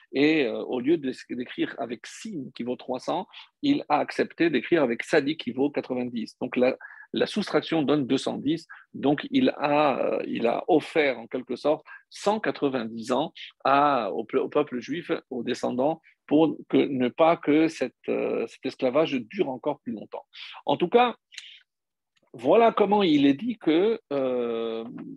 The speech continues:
pourquoi, euh, maintenant il fallait que le, le, le, les enfants d'Israël aillent en Égypte. Pourquoi ? Et, euh, qu'est-ce qui s'est passé, euh, en Égypte ?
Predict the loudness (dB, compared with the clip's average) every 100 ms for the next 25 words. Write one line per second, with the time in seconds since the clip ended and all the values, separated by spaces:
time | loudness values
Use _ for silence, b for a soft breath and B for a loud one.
0 | -18 -20 _ _ B B B B B B
1 | _ _ _ _ _ 2 4 4 2 2
2 | 2 2 -4 _ -4 -2 -2 -4 -6 -8
3 | -8 -6 -6 -4 -4 -6 -4 -6 -2 0
4 | 0 0 2 2 2 0 -4 -4 -2 -4
5 | -6 -8 -8 -10 -12 -12 -16 -12 -8 -4
6 | -2 -4 -8 -4 0 0 0 -2 -2 -4
7 | -10 -14 -14 -20 -20 _ -2 -2 -2 -2
8 | -2 -4 B B B B 0 4 6 4
9 | 0 -4 -4 -2 -2 -2 -4 -2 -2 -2
10 | 0 0 0 -4 -4 -4 -4 -6 -8 -6
11 | -6 -8